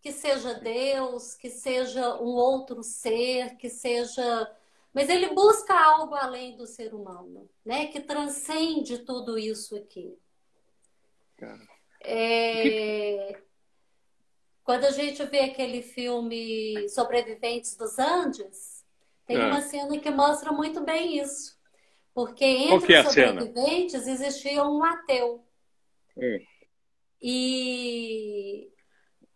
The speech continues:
Speaker 1: numa hora de um momento muito difícil, numa crise muito difícil, as pessoas fazem uma roda pra rezar,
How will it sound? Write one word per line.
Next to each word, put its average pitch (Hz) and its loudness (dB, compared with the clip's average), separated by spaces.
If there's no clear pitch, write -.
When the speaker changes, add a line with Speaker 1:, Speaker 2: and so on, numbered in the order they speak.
Speaker 1:
numa 254 6
hora 311 8
de - -12
um 311 -8
momento 311 -2
muito 370 0
difícil, 302 -10
numa 294 -4
crise 330 -6
muito 294 -4
difícil, 285 -10
as 294 -8
pessoas 311 2
fazem 294 0
uma 262 0
roda 262 -2
pra 262 -6
rezar, 254 -2